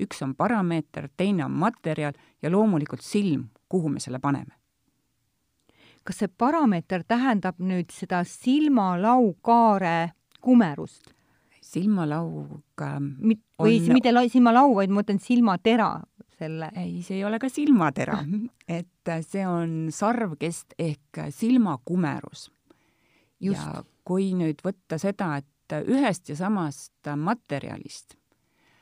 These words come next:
Speaker 1: läätse ja samade parameetritega, siis need asjad kehtivad. Kui muutub materjal, siis muutuvad ka kohe mat-, ne-,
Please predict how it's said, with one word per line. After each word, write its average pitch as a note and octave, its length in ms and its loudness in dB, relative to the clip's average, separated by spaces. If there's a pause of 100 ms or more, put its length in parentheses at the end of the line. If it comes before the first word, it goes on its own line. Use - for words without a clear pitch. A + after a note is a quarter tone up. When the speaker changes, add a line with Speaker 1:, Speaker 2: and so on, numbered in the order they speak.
(160)
Speaker 1:
läätse D#3+ 640 -6 (260)
ja D3+ 180 -8
samade G3+ 500 2
parameetritega, D3+ 1160 -4
siis G3+ 300 -6
need F#3+ 160 -2
asjad E3+ 240 -6
kehtivad. - 460 -12 (560)
Kui B3+ 240 4
muutub G3+ 440 0
materjal, E3+ 640 -4 (640)
siis F#3 240 -2
muutuvad F3+ 540 -2
ka C#3 80 -6
kohe G#3 340 0
mat-, D#3+ 220 -2 (320)
ne-, D3+ 300 -4